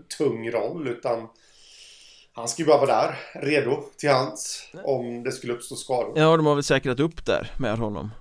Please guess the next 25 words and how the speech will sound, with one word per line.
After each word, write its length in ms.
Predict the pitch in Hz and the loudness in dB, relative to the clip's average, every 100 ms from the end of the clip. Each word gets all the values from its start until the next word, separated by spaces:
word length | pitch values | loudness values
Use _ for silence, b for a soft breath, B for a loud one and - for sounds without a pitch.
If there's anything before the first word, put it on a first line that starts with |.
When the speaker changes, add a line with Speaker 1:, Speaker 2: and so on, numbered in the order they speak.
| - | -12
Speaker 1:
Mm. 280 | 123 107 - | -10 -10 -12
Speaker 2:
Eh, 180 | - 65 | -10 -2
vad 160 | 110 | 0
är 140 | 104 101 | 0 0
han? 260 | 139 113 | -4 -6
Trettiosju, 960 | - 120 - 127 120 - - 175 233 240 | -8 -10 -8 -8 -8 -10 -6 -4 -4 -6
trettiofem 560 | - 156 - 156 190 208 - - - _ _ _ - | -10 -10 -4 -4 -4 -8 -16 -20 -20 _ _ _ -10
ish? 380 | - 165 - - | -6 -6 -6 -10
Speaker 1:
Ja, 300 | - 135 135 | -8 -2 0
något 140 | 131 - | 0 -2
sånt. 440 | 117 110 - - - | -6 -6 -14 -16 -6
Jag 100 | 135 | 0
vet 200 | 131 120 | 2 0
inte. 240 | 127 113 - - B B - | -4 -8 -14 -18 B B -6
Speaker 2:
Eh, 380 | 127 120 120 120 | -4 -2 0 -2
och 360 | 104 120 143 135 | 0 2 4 6
han 340 | 131 135 135 | 4 2 2
har 80 | 135 | 2
ju 80 | 135 | 4
bara 340 | 143 127 120 | 4 6 4
spelat 580 | 120 - 123 117 - - | 2 -2 0 0 -4 -10
veteranhockey 800 | 117 120 - 127 113 117 - - | -4 -4 0 0 2 0 -4 -4
den 120 | 147 | -2
här 100 | 131 | -2
säsongen. 400 | 113 123 110 64 | -2 -4 -4 -6